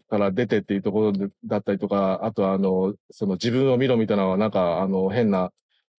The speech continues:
あの、昔の旧劇場版のエヴァンゲリオンでね、庵野さんがやったこととかにもなんか、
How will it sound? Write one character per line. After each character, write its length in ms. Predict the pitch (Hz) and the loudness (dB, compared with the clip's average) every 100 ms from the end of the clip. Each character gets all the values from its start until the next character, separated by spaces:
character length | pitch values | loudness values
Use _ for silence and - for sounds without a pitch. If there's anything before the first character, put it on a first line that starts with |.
| _ | _
あ 100 | 95 | -4
の、 1080 | 95 92 90 87 87 87 87 87 85 87 82 - - _ | -2 -2 -2 -2 -2 -2 -2 -2 -2 -2 -6 -12 -18 _
昔 400 | 107 107 165 156 | -4 0 0 2
の 200 | 156 151 - | 2 2 -2
旧 260 | - 190 185 | -2 2 4
劇 260 | 180 175 160 | 2 2 2
場 160 | 165 | 2
版 140 | 156 151 | 2 2
の 60 | |
エ 100 | 135 | 2
ヴ 40 | 131 | 4
ァ 160 | 143 | 2
ン 40 | 143 | 2
ゲ 100 | 127 | 2
リ 60 | 107 | 2
オ 60 | |
ン 40 | 85 | 0
で 100 | 101 | 0
ね、 200 | 147 - | -2 0
庵 140 | 123 | -2
野 60 | 113 | 0
さ 100 | 101 | 0
ん 20 | |
が 60 | 92 | -2
や 40 | |
っ 40 | 92 | -2
た 100 | 92 | -2
こ 80 | |
と 80 | 98 | -2
と 100 | 98 | -4
か 120 | - | -4
に 60 | 120 | -2
も 80 | 98 | -2
な 100 | 117 | -2
ん 60 | 101 | -4
か、 220 | - | -6